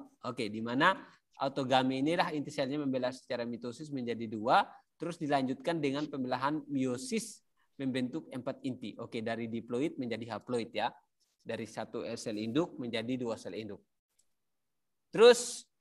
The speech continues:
dua inti mengalami degenerasi dan dua inti bergabung membentuk asospora. Oke,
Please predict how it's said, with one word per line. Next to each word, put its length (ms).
dua 300
inti 260
mengalami 640
degenerasi 880
dan 240
dua 160
inti 320
bergabung 640
membentuk 480
asospora. 680
Oke, 400